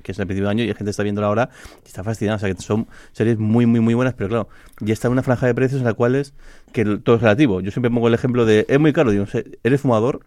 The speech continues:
Porque si eres fumador, ya, <laughs> ya jugamos a, en otra, en otra categoría de,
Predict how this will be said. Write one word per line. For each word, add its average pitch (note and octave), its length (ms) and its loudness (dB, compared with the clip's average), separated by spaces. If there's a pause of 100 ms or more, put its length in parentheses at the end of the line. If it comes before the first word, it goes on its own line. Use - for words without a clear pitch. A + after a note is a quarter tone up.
(100)
Porque G2 160 -6
si - 80 -6
eres B2 120 -4
fumador, B2+ 460 -2
ya, A2+ 220 -2
<laughs> - 360 -6
ya B2+ 140 0
jugamos B2 640 -2
a, B2 200 2
en A#2+ 100 0
otra, A#2 240 -2
en A#2+ 60 0
otra A#2 280 2
categoría A#2 400 0
de, A2 220 2